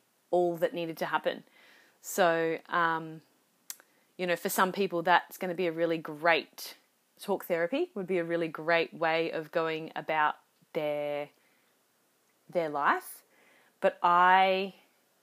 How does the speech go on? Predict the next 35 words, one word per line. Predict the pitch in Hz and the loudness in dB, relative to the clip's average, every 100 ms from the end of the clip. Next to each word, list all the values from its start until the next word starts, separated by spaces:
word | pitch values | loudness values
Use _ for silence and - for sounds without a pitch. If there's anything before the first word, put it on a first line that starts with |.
| _ | _
had | - 202 | -6 -4
such | 180 - - | 0 0 0
res-, | 175 156 - | -8 -10 -16
resistance | 156 180 - 190 180 - | -6 -4 -4 -6 -8 -10
to | - 175 | -4 0
it. | 214 320 - _ _ _ _ | 2 2 -2 _ _ _ _
May | 214 247 | 2 4
experience | 294 - - 247 208 233 | 4 0 -2 0 0 -2
it | |
again, | 202 170 165 196 381 - _ - | -2 2 2 2 -2 -6 _ 4
but | 180 - - _ - | 6 4 -2 _ -8
more | 180 185 185 190 | -2 2 4 4
in | 165 185 | 2 -2
the | 170 | 0
realm | 170 165 170 147 | 0 0 -2 -4
of | 165 | -6
a | |
transpersonal | - 175 156 - - 196 190 - 170 147 - | -8 -8 -8 -10 -6 -2 -2 -2 -8 -10 -12
psychologist | - 180 - 170 160 151 - | -12 -12 -6 -6 -6 -8 -12
to | 180 | -10
sort | - 175 | -4 -2
of | - | -4
integrate | 175 170 165 165 - | -8 -12 -8 -6 -6
some | 160 156 | -12 -14
of | |
the | - | -16
stuff | - - - - | -10 -8 -8 -12
that | 151 | -10
I've | - | -10
had, | - - - _ _ _ - _ _ _ _ - | -8 -10 -10 _ _ _ -20 _ _ _ _ -8
um, | 160 151 147 143 - _ - | -6 -6 -8 -14 -20 _ -12
had | 165 | -8
experienced | 156 - 156 147 - - | -8 -10 -12 -10 -12 -12
and, | 147 139 - - | -12 -12 -14 -14
and | 135 131 | -12 -12